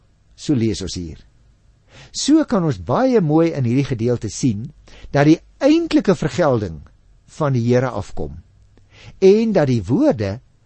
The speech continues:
"Hy draai hom vas in sy sonde," dus nie beteken dat daar 'n soort outomatiese vergelding plaasvind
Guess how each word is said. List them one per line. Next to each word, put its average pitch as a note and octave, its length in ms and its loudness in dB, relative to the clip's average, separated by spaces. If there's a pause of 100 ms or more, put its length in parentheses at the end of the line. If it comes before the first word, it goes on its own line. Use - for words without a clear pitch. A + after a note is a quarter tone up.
(220)
"Hy F3 340 4
draai C3+ 380 0
hom B2 220 0
vas - 640 -4
in D3 160 -2
sy C3 260 -2
sonde," D3 840 -4 (640)
dus A2+ 440 0
nie E4+ 140 0
beteken A3 540 0
dat C#3+ 120 0
daar C3 200 0
'n B2+ 60 -2
soort F3+ 400 0
outomatiese D#3+ 960 2
vergelding C#3 640 0
plaasvind F#2 640 -6